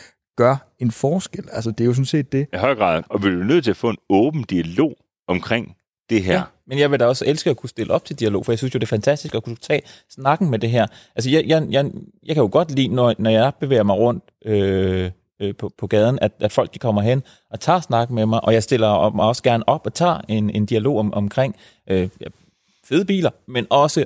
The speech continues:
Speaker 3: om, øh, om, om det at, øh, at, at køre sikkert.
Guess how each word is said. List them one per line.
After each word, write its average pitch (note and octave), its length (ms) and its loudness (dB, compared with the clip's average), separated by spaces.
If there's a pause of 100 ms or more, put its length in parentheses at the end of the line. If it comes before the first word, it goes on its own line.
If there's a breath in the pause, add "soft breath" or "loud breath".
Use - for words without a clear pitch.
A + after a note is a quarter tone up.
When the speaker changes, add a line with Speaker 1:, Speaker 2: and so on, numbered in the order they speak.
Speaker 3:
om, G#2 260 2
øh, F#2+ 400 2
om, G2+ 160 0
om G2+ 160 0
det A2+ 300 -2
at, F#2+ 280 -2
øh, F#2 340 -2
at, G2 120 -4
at F#2+ 100 -10
køre A2 200 -2
sikkert. G#2 360 -6